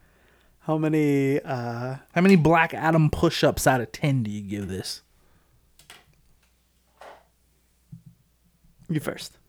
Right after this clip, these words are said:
Speaker 2: Six.
Speaker 1: I was going seven and a half.
Speaker 2: Damn, seven and a half, huh? You know what? I could bump up to seven.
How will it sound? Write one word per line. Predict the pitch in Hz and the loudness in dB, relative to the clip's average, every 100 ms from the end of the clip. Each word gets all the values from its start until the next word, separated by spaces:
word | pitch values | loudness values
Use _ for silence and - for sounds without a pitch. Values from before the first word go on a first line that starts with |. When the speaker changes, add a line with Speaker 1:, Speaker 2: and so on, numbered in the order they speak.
| - - - - | -20 -20 -20 -20
Speaker 2:
Six. | - - - - 104 - - - - _ _ _ _ _ _ - | -14 -10 -6 -4 -4 -8 -12 -12 -16 _ _ _ _ _ _ -20
Speaker 1:
I | - _ | -20 _
was | 131 | -10
going | 147 | -8
seven | 156 127 123 120 | -8 -10 -10 -12
and | 120 | -12
a | |
half. | 113 - - _ _ | -12 -14 -18 _ _
Speaker 2:
Damn, | - - 85 113 104 87 85 82 90 - | -8 0 4 6 6 2 0 -6 -12 -14
seven | - - 127 127 | -10 -6 -6 -6
and | 113 | -6
a | |
half, | 120 131 135 127 | -4 -2 -2 -2
huh? | 131 127 117 - - - | -2 -4 -6 -10 -20 0
You | 175 | 6
know | 190 | 8
what? | 185 | 8
I | 180 | 8
could | - 156 | 6 8
bump | 143 131 | 6 6
up | 113 | -2
to | 107 | -6
seven. | - 95 82 | -6 -8 -12